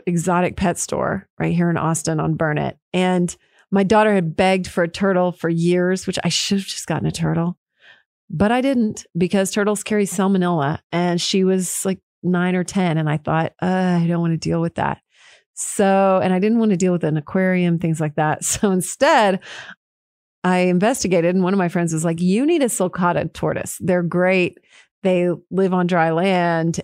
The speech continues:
and they don't have any diseases, and they're cute, whatever." So I knew that they lived a long time, but instead I just went ahead and did it. So it was fifty dollars, and he was little, like,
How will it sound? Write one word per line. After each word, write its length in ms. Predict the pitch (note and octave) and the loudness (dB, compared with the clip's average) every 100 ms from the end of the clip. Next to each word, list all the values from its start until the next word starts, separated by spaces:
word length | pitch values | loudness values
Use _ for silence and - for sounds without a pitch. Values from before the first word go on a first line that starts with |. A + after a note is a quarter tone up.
| - | -4
and 440 | F3 E3+ D#3+ D#3 | -2 0 -2 -4
they 160 | E3 D#3+ | -4 -4
don't 240 | E3 C#3+ | -2 -4
have 140 | D#3 D#3+ | -4 -6
any 160 | - | -6
diseases, 840 | - F3 E3+ F#3 F3 F3 D#3+ D#3 D3 | -6 -6 -2 -2 0 0 0 0 -2
and 140 | D3 | -2
they're 180 | C3+ A#2+ | -4 -6
cute, 340 | - G3+ F3 - | -4 0 0 0
whatever." 260 | D3 - - _ _ _ _ _ - | -4 -4 -8 _ _ _ _ _ -12
So 640 | - C4+ C4 B3+ A#3+ A#3+ _ _ - | -2 2 4 4 2 -2 _ _ -2
I 100 | B3 | 2
knew 240 | C#4+ E4+ | 4 4
that 120 | G#4 | 2
they 120 | F4+ D4+ | 2 2
lived 240 | B3 A#3 | 2 2
a 80 | A#3+ | 2
long 220 | F#3+ F#3 | 2 0
time, 440 | G#3 E3+ D3 D#3 - | 0 0 0 -2 -6
but 160 | - G#3 | -4 0
instead 460 | G#3 G3+ - C#4 | 0 0 0 2
I 80 | A#3 | 2
just 180 | A3+ A#3 | 0 0
went 140 | G3 | 0
ahead 160 | G3 F3 | 2 0
and 100 | D#3+ | 0
did 140 | D#3 | 0
it. 140 | C3+ - | -2 -4
So 340 | - E3+ D#3+ | -2 0 0
it 40 | - | 0
was 140 | F3+ | -4
fifty 380 | - G3+ - C4 | -2 -4 0 0
dollars, 480 | F#3+ D#3+ D3 F#3+ F#3 | 2 2 0 -2 0
and 80 | |
he 60 | F#3 | 0
was 140 | D#3+ - | -2 -4
little, 720 | E3 E3 G3+ A#3 F#3 F3 - _ - | -4 0 2 4 4 0 -4 _ -2
like, 340 | G3 G3 - | 0 0 -4